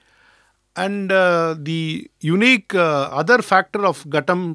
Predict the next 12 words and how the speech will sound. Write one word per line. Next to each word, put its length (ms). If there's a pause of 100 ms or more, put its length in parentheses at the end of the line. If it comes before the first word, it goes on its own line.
(160)
playing 280 (200)
along 300
with 120
the 40
min-, 220 (120)
Mridangam, 500 (760)
it's 200
also 280 (100)
playing 380
the 80
Mora 300 (120)
Korvai, 360